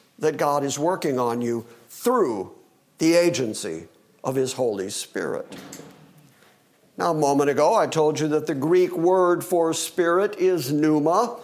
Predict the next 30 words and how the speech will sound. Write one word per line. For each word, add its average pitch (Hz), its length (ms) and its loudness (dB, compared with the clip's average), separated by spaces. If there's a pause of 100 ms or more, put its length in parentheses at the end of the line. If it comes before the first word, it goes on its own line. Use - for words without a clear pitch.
(360)
which - 160 -20
is 110 120 -12
also 135 440 0
the 135 100 -2
word 139 380 0
for 123 220 -4
breath 127 540 -2
or 117 340 -2
wind. 135 680 -4 (1200)
And 233 220 2
so 202 420 4
the 208 140 2
study 220 760 2
of 160 220 -2
the 165 120 2
Holy 156 300 2
Spirit 165 460 0
is 151 180 -4
referred 160 520 -2
to 165 220 0
as 143 380 -2
pneumatology. 135 1400 -2 (680)
That's 135 340 -2
just 147 240 -4
a 143 40 -6
combination 151 800 0
of 147 80 0
pneuma 160 640 0 (260)
and 151 340 2
logia. 160 680 4